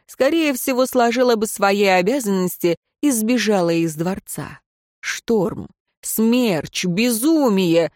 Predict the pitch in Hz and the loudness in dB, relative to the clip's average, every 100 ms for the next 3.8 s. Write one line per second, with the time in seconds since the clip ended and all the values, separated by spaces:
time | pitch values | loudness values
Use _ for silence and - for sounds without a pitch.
0 | _ _ - - 185 170 170 160 156 - | _ _ -2 0 0 -2 -2 -2 -4 -4
1 | 190 175 _ _ - 240 226 277 - 247 | -6 -6 _ _ -4 0 2 0 0 -2
2 | - 220 220 190 240 214 - 196 196 220 | 0 0 0 2 2 2 0 0 0 0
3 | 196 185 170 151 147 262 220 | 0 2 0 -2 0 0 0